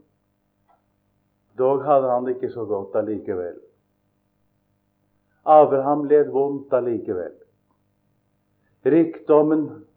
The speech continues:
betydde aldri noen ting for ham. Han ble aldri tilfreds med den, nei. Og tvert om valgte Abraham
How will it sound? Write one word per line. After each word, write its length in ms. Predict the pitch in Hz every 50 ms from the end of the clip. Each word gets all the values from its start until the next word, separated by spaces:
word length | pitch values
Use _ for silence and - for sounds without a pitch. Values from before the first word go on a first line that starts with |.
| _ _ _ _ -
betydde 500 | 143 139 - - 151 143 139 139 160 - -
aldri 680 | - 156 160 156 151 147 139 135 135 127 123 123 117
noen 240 | 113 117 110 113 104
ting 200 | - 107 101 95 98
for 160 | 101 90 - -
ham. 160 | 82 76 - _ _ _ _ _ _ _ _ _ _ _ _ _ _ _ _ _ _ _ _ _ _ _ _ _ _ _ _ _ _ _ _ _ _ _ _ _ _ _ _ _ -
Han 100 | 127 131 131
ble 100 | 147 156
aldri 540 | 165 170 180 190 185 175 170 156 147 143 143 143 -
tilfreds 580 | 143 127 - - 110 107 107 104 - - -
med 160 | 127 127 107 90
den, 280 | 90 110 143 143 135 127
nei. 140 | 95 76 - - _ _ _ _ _ _ _ _ _ _ _ _ _ _ _ _ _ _ _ _ _ _ _ _ _ _ _ _ _ _ _ _ _ _ _ _ _ _
Og 220 | - 135 143 139
tvert 320 | 131 147 156 156 156 156 156
om 280 | 147 156 156 156 156 156 - - - - 143
valgte 480 | 139 151 151 143 127 - - - 151 143
Abraham 560 | 143 143 135 - 131 131 123 131 143 143